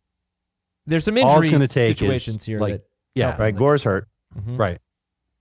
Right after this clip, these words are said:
Speaker 2: Surprise. Um, actually, it is kind of a surprise, right? Just because he's almost never hurt. But it, it, all it's gonna take is Devin Singletary to get a handful of big plays in the preseason,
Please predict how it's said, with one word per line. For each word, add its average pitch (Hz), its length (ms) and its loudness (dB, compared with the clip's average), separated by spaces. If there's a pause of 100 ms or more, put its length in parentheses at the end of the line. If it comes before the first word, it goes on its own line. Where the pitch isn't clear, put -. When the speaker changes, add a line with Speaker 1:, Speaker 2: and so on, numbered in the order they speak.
(120)
Speaker 2:
Surprise. 92 520 -6 (760)
Um, 98 500 -2
actually, 160 260 -2
it 175 40 -2
is 247 100 -8
kind 98 140 -6
of 80 60 -8
a 82 40 -12
surprise, - 460 -12
right? 120 180 -6 (460)
Just 95 120 -10
because 95 220 -4
he's 87 160 -4
almost 90 240 -6
never 87 200 -6
hurt. - 260 -2 (560)
But 113 280 0
it, 139 160 2
it, 143 200 -2
all 165 260 6
it's 143 140 -2
gonna 135 140 2
take 110 200 -2
is 92 100 -4
Devin 101 220 -2
Singletary 98 440 -2
to 90 40 -4
get 92 160 -2
a 87 40 0
handful 95 380 -2
of 80 100 -4
big 90 180 -4
plays 92 320 0
in 95 40 -4
the 85 60 -6
preseason, 104 680 -2